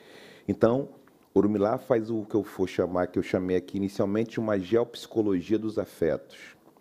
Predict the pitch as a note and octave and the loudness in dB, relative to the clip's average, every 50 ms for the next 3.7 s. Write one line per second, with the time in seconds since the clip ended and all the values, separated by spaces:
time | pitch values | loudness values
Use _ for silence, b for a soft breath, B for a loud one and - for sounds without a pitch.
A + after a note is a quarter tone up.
0 | _ _ _ _ _ - - E2 E2+ A2 G#2 - - G#2 F2+ E2+ F2 F#2+ G#2 G#2+ | _ _ _ _ _ -4 -2 0 0 0 0 0 0 2 2 2 2 0 0 -2
1 | A2 A2 A#2 A2+ - - _ _ - G2 G2 F#2 F2+ F2+ F2+ F#2+ G2+ G#2+ A#2 A#2+ | -4 -6 -8 -8 -8 -12 _ _ -2 -2 0 0 2 0 0 0 -2 -4 -4 -6
2 | B2 C3 - b b b b b - - - - - - A#2 A2+ A2+ A2 G#2 G#2 | -10 -12 -12 b b b b b -18 -16 -14 -8 0 4 4 4 4 2 0 0
3 | G2+ F#2 F2+ F2+ F2+ G2+ G#2+ A2 A2+ A#2+ B2 B2 B2 | 0 0 0 -2 0 0 0 -2 -2 -6 -6 -6 -6